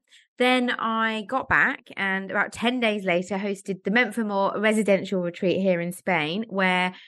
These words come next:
women from all over the world came and spent a week in a beautiful villa in Malaga. It was absolutely incredible, really, really expansive for all of us. And then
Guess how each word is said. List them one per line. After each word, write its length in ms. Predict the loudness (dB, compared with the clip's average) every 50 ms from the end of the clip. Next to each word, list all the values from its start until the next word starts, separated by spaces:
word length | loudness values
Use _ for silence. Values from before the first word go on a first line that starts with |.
| -20 _ _
women 340 | 2 2 2 2 0 -2 -4
from 180 | -6 -6 -2
all 260 | 0 2 2 4 4 2
over 280 | 2 2 0 0 -2
the 80 | -4 -4
world 360 | 0 2 2 2 2 0 -4
came 420 | -6 -2 0 0 2 2 0 -2 -4
and 120 | -6 -8
spent 260 | -4 -4 -4 -2 -2
a 60 | -2
week 280 | 0 2 2 0 0 -2 -4
in 100 | -2 -2
a 100 | -2 -2
beautiful 760 | -2 -2 -2 -2 0 0 -2 0 -2 -4 -2 0 -2 -2 0
villa 400 | 2 2 4 4 4 2 0 0
in 240 | -2 -4 -4 -4 -6 -4
Malaga. 580 | 0 0 2 2 2 0 0 0 0 0 0 -2 -6 _ _ _ _ _ _ -4
It 40 |
was 120 | -4 -2 2
absolutely 640 | 2 2 2 0 -2 -6 -4 -4 -2 -2 -2 -2 -2
incredible, 840 | -4 -6 -6 -8 -6 0 0 2 2 2 4 4 4 4 4 0 -6 -12 _
really, 420 | -8 -4 0 2 2 2 2 0 0
really 260 | -2 -2 -2 -2 -2
expansive 560 | -4 -4 -2 -2 -2 -2 -2 -6 -6 -6 -4
for 60 | 0
all 180 | 2 4 4 4
of 100 | 2 0
us. 160 | -6 -6 -8 _ -20 -20 _ -20 -16 _ 0
And 120 | 2 4
then 340 | 4 4 2 2 0 -4